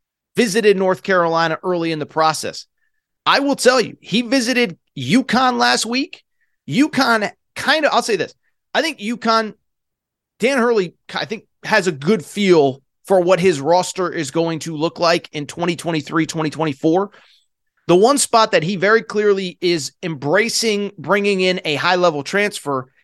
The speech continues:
is as a replacement for Jordan Hawkins. That's the only place that they're really recruiting, it appears right now, in terms of filling a spot with a transfer, that shooting guard, off-ball spot. And Nick Timberlake, for all intents and purposes,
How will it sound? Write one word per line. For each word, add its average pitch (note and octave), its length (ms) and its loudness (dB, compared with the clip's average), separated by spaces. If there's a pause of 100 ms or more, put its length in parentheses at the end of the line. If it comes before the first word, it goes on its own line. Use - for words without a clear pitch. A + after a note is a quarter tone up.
(220)
is F3+ 200 2 (160)
as F#3+ 280 2
a G#3 100 6
replacement E3+ 640 0
for D#3 100 -6
Jordan C3 320 0
Hawkins. D3+ 520 -2 (520)
That's G3+ 180 4
the F#3 100 0
only A3 220 2
place G#3 280 2
that E3+ 160 -4
they're G3 160 0
really F#3 300 2
recruiting, F#3 680 -4
it E3+ 100 -2
appears D#3+ 440 -2
right D3+ 240 0
now, C#3+ 300 -2
in D3+ 160 -6
terms F3+ 400 -4
of D#3+ 180 -2
filling F#3 380 2
a D#3 60 -2
spot - 360 -2
with C#3 120 -4
a C#3 40 -6
transfer, G3 500 -2
that B2+ 180 0
shooting F#3+ 420 -2
guard, D#3+ 500 6 (300)
off-ball D#3+ 640 2
spot. - 480 -6 (1000)
And D#3 120 -6
Nick A3 180 -4
Timberlake, A3+ 440 2
for D#3+ 120 -2
all F3+ 120 2
intents F#3 260 -4
and D#3 80 -12
purposes, D#3+ 440 -4